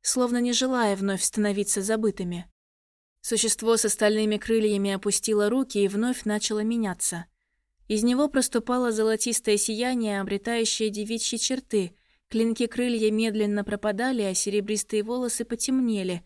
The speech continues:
теряя остроту кинжалов и сворачиваясь в мягкие кудри. Несколько мгновений —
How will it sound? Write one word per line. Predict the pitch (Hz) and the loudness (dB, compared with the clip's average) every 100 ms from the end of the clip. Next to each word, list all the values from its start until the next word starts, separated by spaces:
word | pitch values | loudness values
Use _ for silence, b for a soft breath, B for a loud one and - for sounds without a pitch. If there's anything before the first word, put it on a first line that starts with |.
| b b - | b b -4
теряя | 220 208 202 | 0 4 4
остроту | 196 - 196 202 202 | 2 0 -2 -2 -2
кинжалов | 208 202 233 240 208 190 | -2 0 0 0 -2 -2
и | |
сворачиваясь | - 190 202 214 - 196 190 - | -4 0 0 0 -2 -2 -2 -4
в | 190 | -4
мягкие | 208 220 - - 226 | -2 -2 -4 -4 -4
кудри. | 226 233 190 175 170 170 _ _ _ _ _ _ - | -4 -2 -2 -2 -6 -8 _ _ _ _ _ _ -2
Несколько | 247 269 - - | 0 2 0 0
мгновений — | 214 208 208 214 277 277 262 | 0 2 0 0 2 2 2